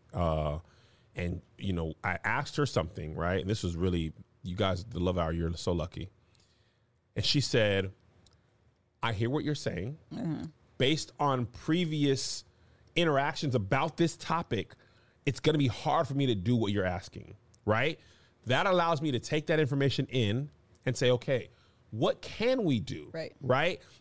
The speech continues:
Speaker 1: And that takes a lot of thought,
Speaker 2: Mm-hmm.
Speaker 1: care, uh, and, uh, time, right? To say, "This won't work,"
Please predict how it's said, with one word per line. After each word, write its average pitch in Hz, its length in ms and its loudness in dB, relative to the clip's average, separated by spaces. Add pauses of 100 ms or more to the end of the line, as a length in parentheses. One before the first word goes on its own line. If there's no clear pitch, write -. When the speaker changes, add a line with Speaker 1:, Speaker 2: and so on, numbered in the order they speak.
Speaker 1:
And 127 260 2
that 196 280 0
takes 185 320 0
a 135 60 2
lot 110 580 0
of 101 440 0 (2500)
thought, 127 500 0 (120)
Speaker 2:
Mm-hmm. 165 360 -8
Speaker 1:
care, 147 760 2 (560)
uh, 101 600 4
and, 107 360 2
uh, 98 440 2
time, 190 540 -2 (240)
right? 131 340 0
To 139 100 0
say, 139 480 2 (400)
"This 196 220 0
won't 143 200 -2
work," 92 320 -6